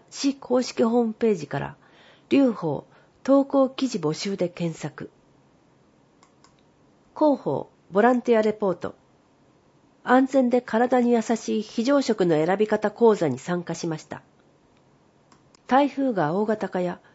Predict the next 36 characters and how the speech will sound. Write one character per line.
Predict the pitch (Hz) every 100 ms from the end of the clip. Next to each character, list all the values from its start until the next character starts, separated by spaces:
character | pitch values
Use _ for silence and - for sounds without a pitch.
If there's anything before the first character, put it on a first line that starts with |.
| _ _ _ _
地 | 175
震 | 196 277 269
の | 269
脅 | - 277 269
威 |
が | 185 175
あ |
る | 202
昨 | 185 175 -
今、 | - 131 _ _ _ _ _ _ _
非 | 220
常 | 214 294
食 | 277 240
に | 185 156
関 | 196 226
心 | - 226
の | 247
あ |
る | 220
方 | 180 175
も | 160
多 | 180
い | 196
か | 175
と | -
思 | 139 143
い |
ま | 143
す。 | 143 - _ _ _ _ _ _ _ _ _ _ _ -
一 | 202 285
月 | 285 269
二 | 254 262
十 | 254
六 | 185 165 196
日 | 196 185 196
に、 | 160